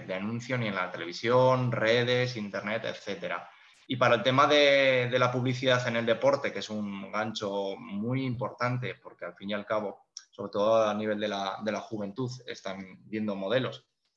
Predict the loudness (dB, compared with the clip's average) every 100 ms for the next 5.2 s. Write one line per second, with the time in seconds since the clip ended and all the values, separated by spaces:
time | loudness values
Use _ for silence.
0 | _ -4 -2 0 -2 -2 -6 -6 -10 -10
1 | -6 -6 -4 -6 -6 -4 -4 -4 -6 -2
2 | -2 0 0 -2 -2 -16 _ -4 0 4
3 | 6 6 6 6 6 6 6 4 2 2
4 | 0 -4 -10 -4 -2 0 2 6 8 8
5 | 6 2